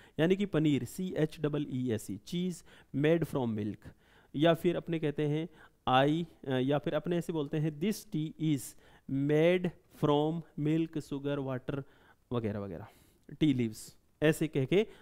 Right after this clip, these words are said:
अपने from का भी प्रयोग कर सकते हैं। इसी तरह अवेल जो होता है, एक वर्ड होता है अवेल, अवेल का अर्थ होता है फ़ायदा उठाना।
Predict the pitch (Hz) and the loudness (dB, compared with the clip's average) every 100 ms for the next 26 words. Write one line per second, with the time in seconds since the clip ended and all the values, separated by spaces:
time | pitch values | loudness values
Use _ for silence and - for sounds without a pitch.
0 | - 123 147 160 139 127 123 113 127 180 | -10 -4 -2 -2 0 -2 -2 -2 -4 -4
1 | 117 110 107 107 - - 113 95 - _ | -6 -8 -8 -10 -10 -10 -8 -6 -8 _
2 | - - _ - - _ - 208 247 247 | -20 -20 _ -20 -20 _ 0 2 2 4
3 | 240 - 165 151 180 214 240 202 214 180 | 4 4 4 8 10 8 6 0 -2 -4
4 | 175 190 - - 139 143 135 143 135 151 | -4 -6 -6 -6 -4 -2 -4 -2 -2 -2
5 | 175 - - _ - 127 127 107 113 - | -4 -10 -20 _ 0 2 2 0 -4 -14
6 | - _ - 139 147 165 190 208 202 156 | -20 _ -2 0 2 2 2 0 -2 -2
7 | 143 156 - 160 175 - 127 127 127 143 | 0 -2 -2 -2 -2 -6 -6 -4 -2 -2
8 | - 120 107 104 95 - 120 | -4 -4 -2 -4 -6 -8 -8